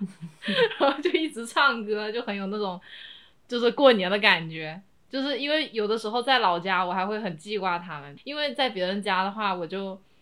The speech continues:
就觉得他们可能不会经常放他们出来自由飞翔，因为他们，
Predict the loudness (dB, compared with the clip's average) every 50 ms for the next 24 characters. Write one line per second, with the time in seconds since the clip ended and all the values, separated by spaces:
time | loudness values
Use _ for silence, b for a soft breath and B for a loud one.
0 | b b b b b _ -6 -6 -4 -2 -2 -2 -2 -2 -2 0 0 0 0 -2
1 | -4 -6 -6 -6 -6 -6 -4 -6 -4 -4 -4 -6 -4 -4 -4 -4 -4 -2 -2 -2
2 | -2 -2 -4 -6 -8 -6 -4 -4 -4 -4 -6 -8 -16 -14 -10 -8 -6 -6 -6 -6
3 | -8 -8 -8 -8 -6 -4 -2 -2 -2 0 0 0 0 0